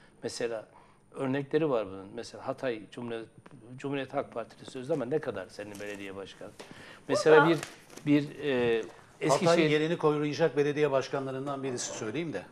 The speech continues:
Speaker 1: Eskişehir Belediye Başkanı
Speaker 2: <laughs>
Speaker 1: mesela.
Speaker 2: Hatay'a konu geldi.
Speaker 3: Ha.
Speaker 1: Hayır, Eskişehir Belediye Başkanı mesela bu partinin genlerini taşıyan bir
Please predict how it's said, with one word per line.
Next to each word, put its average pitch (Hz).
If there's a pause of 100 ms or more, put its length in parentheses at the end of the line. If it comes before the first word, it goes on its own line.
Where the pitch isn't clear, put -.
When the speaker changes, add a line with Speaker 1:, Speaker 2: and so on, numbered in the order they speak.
Speaker 1:
Eskişehir 151
Belediye 147
Başkanı 127
Speaker 2:
<laughs> -
Speaker 1:
mesela. 127
Speaker 2:
Hatay'a -
konu 226
geldi. 214
Speaker 3:
Ha. 202
Speaker 1:
Hayır, 139
Eskişehir 139
Belediye 139
Başkanı 131
mesela 123 (440)
bu 156
partinin 151
genlerini 131
taşıyan 131
bir 95